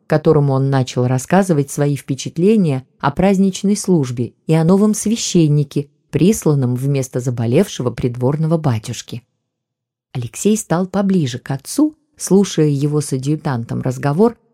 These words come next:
из которого они, впрочем, не делали никакого секрета. После приезда императора и болезни детей это был первый праздничный завтрак. К Алексею уже вернулся обычный хороший аппетит,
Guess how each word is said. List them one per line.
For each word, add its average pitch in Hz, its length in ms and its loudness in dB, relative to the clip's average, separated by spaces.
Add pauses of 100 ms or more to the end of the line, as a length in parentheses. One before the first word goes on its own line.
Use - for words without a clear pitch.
из - 160 -4
которого 175 480 0
они, 175 300 2
впрочем, 190 480 0
не 147 160 0
делали 185 440 0
никакого 151 640 -2
секрета. 131 640 -6 (580)
После 165 300 2
приезда 151 580 2
императора 143 640 0 (100)
и 160 80 0
болезни 143 520 2
детей 170 560 0
это 160 180 0
был 156 260 -2 (140)
первый 180 500 0
праздничный 151 680 -2
завтрак. 143 580 -8 (500)
К - 60 -20
Алексею 190 520 2
уже 180 180 2
вернулся 185 560 0
обычный 180 400 0
хороший 180 480 0
аппетит, 175 500 0